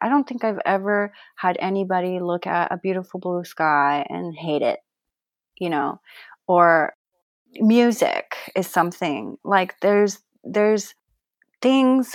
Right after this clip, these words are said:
in nature that I think will, I think you can find all your answers in nature, I guess is what I'm trying to say.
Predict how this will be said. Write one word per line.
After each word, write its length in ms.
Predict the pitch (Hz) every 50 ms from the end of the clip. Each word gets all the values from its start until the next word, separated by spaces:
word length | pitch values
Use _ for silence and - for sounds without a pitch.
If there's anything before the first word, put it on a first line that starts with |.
| -
in 200 | - 190 196 196
nature 760 | 202 196 196 208 214 208 - - 196 170 160 160 160 160 160 160
that 960 | - 165 - - - - - - - - - _ - - - - - - - -
I 80 | - 190
think 400 | 180 - - 202 190 190 - - -
will, 340 | 180 175 165 156 - - _ -
I 80 | 208
think 200 | - - 311 285
you 60 | 320 294
can 140 | - 285
find 260 | 254 - 233 226 220 214
all 160 | 196 196 190
your 120 | 185 165
answers 460 | - 165 156 151 165 - - - -
in 140 | - - 151
nature, 380 | - - - - - - 160 -
I 100 | - -
guess 260 | - - 175 - -
is 140 | - - -
what 100 | - -
I'm 140 | - - -
trying 300 | - - 165 160 - -
to 80 | -
say. 520 | - - - - - 78 71 - - 190